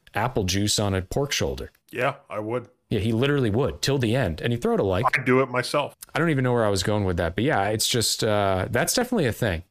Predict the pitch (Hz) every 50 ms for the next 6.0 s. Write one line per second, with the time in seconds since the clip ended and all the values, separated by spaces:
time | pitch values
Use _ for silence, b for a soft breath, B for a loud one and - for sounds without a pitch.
0 | _ _ - - - 123 113 120 135 139 - - 196 175 156 143 - - 107 120
1 | 120 117 120 117 117 110 110 110 107 107 104 104 104 101 104 - 104 107 110 117
2 | 117 - - 113 104 92 - - 104 98 92 92 90 90 - 98 95 - 98 92
3 | 90 90 - - b b b b b b - 131 151 190 202 202 185 175 175 190
4 | - 127 143 165 190 - 247 233 226 - - 202 147 139 - 107 - 117 113 113
5 | - 113 92 - 104 90 87 82 104 101 95 90 101 - - 98 92 90 -